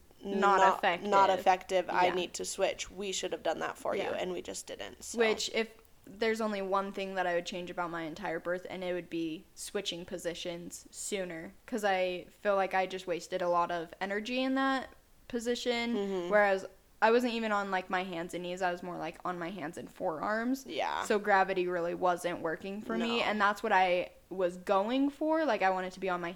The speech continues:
Speaker 1: hands and knees, so gravity was a little bit more working for me. Um, but it,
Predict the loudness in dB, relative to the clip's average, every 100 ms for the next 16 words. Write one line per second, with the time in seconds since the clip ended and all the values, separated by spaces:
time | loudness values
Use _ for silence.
0 | -8 -6 -4 0 2 4 2 0 -2 0
1 | 0 0 -4 -4 -6 -6 -4 -6 -8 -16
2 | _ -10 -2 2 4 4 2 0 0 0
3 | 2 4 4 4 2 -2 -20 -20 -20 -20
4 | -20 -6 0 0 0 -6 -12 -18 -4 0
5 | 4 2 0